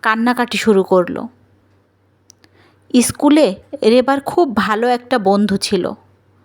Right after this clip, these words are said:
তার নাম রাজন। রাজন রেবাকে সান্ত্বনা দিল, তাকে পড়াশোনায় অনেক সাহায্য করল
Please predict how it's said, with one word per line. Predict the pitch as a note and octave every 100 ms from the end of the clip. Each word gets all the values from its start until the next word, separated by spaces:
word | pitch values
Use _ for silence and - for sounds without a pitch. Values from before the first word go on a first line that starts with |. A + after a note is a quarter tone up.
| _ _ _ -
তার | G#3+ A3
নাম | B3+ D4+ G3 - _ G#3
রাজন। | G3 F#3+ F#3 F#3+ F3+ B3 - - _ _ _ _ _ _ _ _ -
রাজন | G#3 G3+ G#3 B3 A#3+
রেবাকে | G#3+ G#3+ A3 B3+
সান্ত্বনা | - G3+ G3+ A3 G3+ F#3
দিল, | F#3+ F#3+ - - _ _ _ _ _ _ _ _ _ _ _ _ _ _ _ _ _ _ _ _ _ _ _ _ _ -
তাকে | A3 - C4+
পড়াশোনায় | A3 G#3+ A3+ C#4+ C4+ A#3 D#4+ - _ _ -
অনেক | C4 D4 D#4 -
সাহায্য | G#3 F#3 F#3+ - G3
করল | G3 F#3 F#3